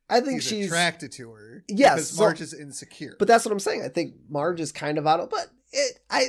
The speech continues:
Speaker 1: I think it's funny that Marge is insecure, but yet she keeps going back to Homer after all the
Speaker 2: Yeah.
Speaker 1: stupid things that he does.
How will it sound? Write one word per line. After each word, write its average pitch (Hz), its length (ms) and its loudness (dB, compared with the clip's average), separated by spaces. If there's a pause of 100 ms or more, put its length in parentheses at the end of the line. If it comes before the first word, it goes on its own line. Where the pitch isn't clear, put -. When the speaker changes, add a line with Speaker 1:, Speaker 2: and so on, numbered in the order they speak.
Speaker 1:
I 220 140 6
think 359 200 -2
it's - 160 0
funny 269 200 6
that 165 120 4
Marge 185 220 4
is 165 100 -2
insecure, 208 460 -2
but 156 80 0
yet 165 140 -2
she 165 80 -6
keeps 208 300 -10
going 190 220 -2
back 175 240 0
to 160 80 -6
Homer 175 320 -2
after 147 240 -4
all 160 140 0
the 165 80 -4
Speaker 2:
Yeah. - 180 -8
Speaker 1:
stupid 190 380 -6
things 202 260 -2
that 170 120 0
he 147 100 0
does. 190 300 0